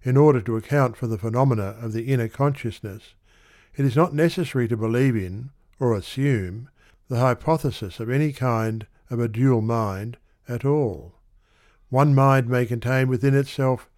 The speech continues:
sufficient to account for the facts without postulating a two-mind theory.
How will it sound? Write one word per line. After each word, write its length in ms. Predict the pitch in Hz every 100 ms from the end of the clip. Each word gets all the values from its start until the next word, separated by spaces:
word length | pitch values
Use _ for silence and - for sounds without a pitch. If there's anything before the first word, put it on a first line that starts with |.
| _ _ _
sufficient 600 | - 147 175 175 170 143
to 100 | 143
account 460 | 135 - 139 127 -
for 100 | 127
the 120 | 123
facts 580 | - 117 101 _ - - _ _ _ _
without 300 | 120 131 127
postulating 800 | - 143 - 127 117 117 117 117 113 _
a 120 | 123
two-mind 800 | 113 - 131 117 120 120 113 107 -
theory. 600 | 135 120 104 90 95